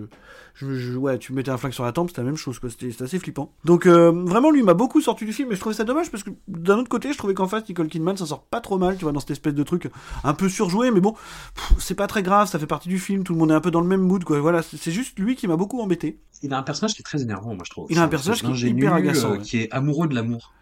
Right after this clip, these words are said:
Speaker 2: Plus
Speaker 1: Ouais, qui est
Speaker 2: que
Speaker 1: amoureux de
Speaker 2: de
Speaker 1: l'amour, et puis qui, qui, qui, qui
Speaker 2: Ouais.
Speaker 1: fait ses petites crises de jalousie, ou non, enfin, je veux dire, j'avais, j'avais vraiment envie de le frapper, quoi. Et, et ça me fait rarement ça, mais là, vraiment, tu vois. Sinon, il y a quelques scènes rigolotes, il y a Richard Roxburgh, voilà, comme l'a dit, comme l'a dit Vesper, qui, qui, qui participe à Like a Virgin, et rien que pour ça, bon, bah, je veux dire,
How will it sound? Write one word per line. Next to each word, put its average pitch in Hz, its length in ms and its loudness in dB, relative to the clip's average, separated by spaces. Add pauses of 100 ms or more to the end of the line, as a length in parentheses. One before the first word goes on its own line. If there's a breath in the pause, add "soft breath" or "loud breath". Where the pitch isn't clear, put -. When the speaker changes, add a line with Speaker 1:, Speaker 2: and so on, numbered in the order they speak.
(120)
Speaker 2:
Plus 113 140 -10
Speaker 1:
Ouais, 220 140 2
qui - 80 -6
est 175 60 2
Speaker 2:
que - 20 4
Speaker 1:
amoureux 220 240 6
de 208 60 0
Speaker 2:
de - 40 -
Speaker 1:
l'amour, 247 300 4
et - 20 2
puis 180 100 -4
qui, 175 180 -10
qui, 165 180 -14
qui, - 0 -
qui 180 160 -10
Speaker 2:
Ouais. 202 80 -10
Speaker 1:
fait 180 120 -6
ses 185 120 -8
petites 180 180 -12
crises 190 160 -4
de 185 80 2
jalousie, 196 360 0
ou 214 40 -2
non, 180 220 2
enfin, 175 100 2
je 170 60 -2
veux 165 80 -4
dire, 165 260 -2
j'avais, 151 180 -2
j'avais 147 200 -2
vraiment 185 180 2
envie 208 120 -4
de 196 40 -6
le 180 60 0
frapper, 185 320 -4
quoi. 151 180 -8 (320 loud breath)
Et, 147 220 0
et 147 40 0
ça - 120 -2
me 156 80 -4
fait 190 100 -2
rarement 254 320 0
ça, 233 220 0
mais 175 100 0
là, 190 140 0
vraiment, 190 260 -4
tu - 80 -18
vois. 170 160 -10 (460 loud breath)
Sinon, 208 180 2
il 190 40 10
y - 20 10
a - 20 2
quelques 147 260 -2
scènes 151 180 0
rigolotes, 160 420 6
il - 20 -4
y 143 40 0
a 135 40 2
Richard 151 240 0
Roxburgh, 156 400 2
voilà, 135 160 -2
comme 131 140 -4
l'a 123 60 -2
dit, 120 200 -6
comme 127 140 -2
l'a 127 40 0
dit 127 120 -2
Vesper, 139 340 -2 (400 loud breath)
qui, 135 240 -10
qui, 120 160 -16
qui 139 160 -14
participe - 380 -4
à 143 40 4
Like 139 200 0
a - 20 0
Virgin, 139 380 -2
et 127 60 -2
rien 123 120 -4
que 127 60 -10
pour - 160 -12
ça, 151 160 -4
bon, 139 160 -6
bah, 110 160 -10
je 101 60 -18
veux 101 40 -14
dire, 107 180 -8